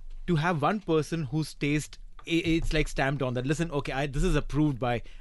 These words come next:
Alex or y-, y-, yourself for that matter. This is approved. This will go through."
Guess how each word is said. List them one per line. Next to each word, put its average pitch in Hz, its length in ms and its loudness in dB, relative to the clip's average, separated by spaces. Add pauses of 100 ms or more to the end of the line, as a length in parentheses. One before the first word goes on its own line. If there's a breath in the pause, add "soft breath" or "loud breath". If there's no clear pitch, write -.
(120)
Alex 139 340 -2
or 131 60 -2
y-, 135 120 -6 (120)
y-, 147 80 0
yourself 147 360 0
for 139 100 -4
that 123 140 -2
matter. 127 300 -2 (320 loud breath)
This - 120 8
is - 60 10
approved. 160 500 2
This 127 160 -4
will 131 80 -4
go 117 120 -6
through." 104 220 -8